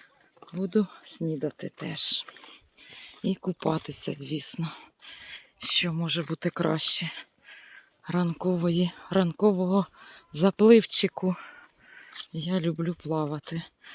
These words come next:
О, ось ми тут біля цієї коряги.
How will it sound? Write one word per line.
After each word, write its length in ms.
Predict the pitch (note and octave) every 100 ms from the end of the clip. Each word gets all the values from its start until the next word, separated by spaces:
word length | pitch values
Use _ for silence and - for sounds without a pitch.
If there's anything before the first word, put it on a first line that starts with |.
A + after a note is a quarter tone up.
| - - -
О, 200 | D4+ C#4 - - D4+
ось 320 | D#4 - G3+
ми 140 | G3+
тут 360 | - G#3 - - - _ - - - - - - _ _ -
біля 400 | D3+ F3 F#3 E3
цієї 280 | - F3+ E3+
коряги. 640 | - E3 A3 D#4 C4+ B3+